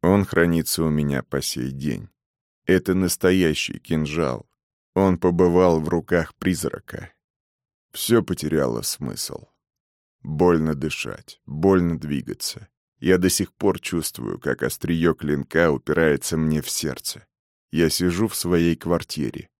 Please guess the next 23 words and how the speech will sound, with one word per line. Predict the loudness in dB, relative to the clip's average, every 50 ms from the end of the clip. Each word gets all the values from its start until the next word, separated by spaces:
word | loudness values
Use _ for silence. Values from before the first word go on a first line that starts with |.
| _ _ _
и | -2 0 2
не | 2 2 2
знаю, | 0 0 0 0 0 0 0 -2 -4
что | -8 -8 -4 -4 -4 -4
делать | -2 -2 2 2 2 2 0 -2 -6 -8 -16 -14 _ -4
и | -4 -4
кто | -4 -6 -2 0 0 0
же | 0 -2 -4
я | -4 -4 -6
такой. | -6 -8 -12 -12 _ -12 -14 -12 -14 -14 _ _ _ _ _ _ _
Каждое | 2 4 4 6 4 4 4 6 6 6
написанное | 6 4 2 2 0 -2 0 0 0 2 2 2 2 2
здесь | 0 0 0 0 0 0 0
слово | -4 -4 0 2 4 4 6 4 2 2 _ _
истинно, | -2 0 0 0 -2 -8 -10 -12 -10 -10 -12 -12 -12 -12 -14 -16 _ _ _ _ _
в | _ -12
каждом | 0 4 6 6 6 4 2 2 2 2 2 -2 -4 _
правда | -4 0 2 2 2 2 2 0 0
моей | 0 2 0 0 0 0 0 0
жизни. | 0 0 -2 -2 -2 -4 -8 -12 -12 -12 -16 _ _ _ _ _ _ _ _ _ _ _ _ -4
Мои | 2 4 6 6 6
руки | 6 4 4 2 0 -4
пусты. | -6 -4 -8 -10 -10 -10 _ -12 -14 -14 -14